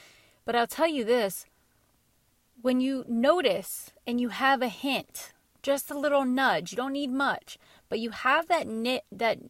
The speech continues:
I was about to say nidge, <laughs> that, that hint, that nudge that there's more for me out there. Boom, that's all you need. That's all you need.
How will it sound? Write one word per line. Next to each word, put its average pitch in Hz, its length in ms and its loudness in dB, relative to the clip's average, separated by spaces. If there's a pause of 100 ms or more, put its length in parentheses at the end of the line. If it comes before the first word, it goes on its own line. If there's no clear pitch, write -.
(220)
I 214 60 -4
was 208 60 -4
about 190 180 -4
to - 40 -8
say 185 140 -4
nidge, 185 460 -4 (300)
<laughs> - 280 -20
that, 277 220 6 (280)
that 277 160 10
hint, 339 320 4
that 247 160 6
nudge 262 380 6
that 226 240 4 (640)
there's 240 240 0
more 262 280 4
for 247 280 0
me 220 180 -2
out 190 300 0
there. - 280 -6 (240)
Boom, 254 360 4
that's 233 200 2
all 262 140 6
you 277 140 0
need. 285 360 -2 (180)
That's 254 220 -2
all 277 160 4
you 277 140 -2
need. 311 380 -6